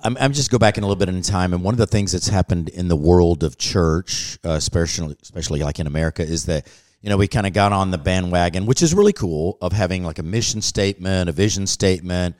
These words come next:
core values. And,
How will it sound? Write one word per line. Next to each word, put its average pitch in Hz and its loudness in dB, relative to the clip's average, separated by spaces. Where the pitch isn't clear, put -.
core 120 8
values. 85 6
And, 156 4